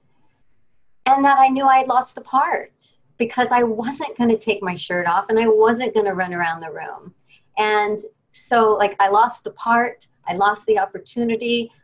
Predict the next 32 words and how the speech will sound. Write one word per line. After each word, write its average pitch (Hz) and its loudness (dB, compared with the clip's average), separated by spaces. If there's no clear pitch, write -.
I 180 -6
didn't 233 -2
get 226 -2
the 220 2
lead. 214 0
And 196 0
were 190 0
my 190 0
managers 220 -4
gonna 247 -10
be 262 -8
mad? 233 -2
Was - -2
I 196 0
supposed - -4
to 294 -12
do 285 -10
it? 302 0
Is - -6
this 220 0
what's 233 -10
required? 269 0
But 220 -2
I'm 302 0
just 349 -6
not 214 -2
capable. 214 -6
It's 214 -2
out-, 269 0
outside 254 0
of 220 -6
my 226 -2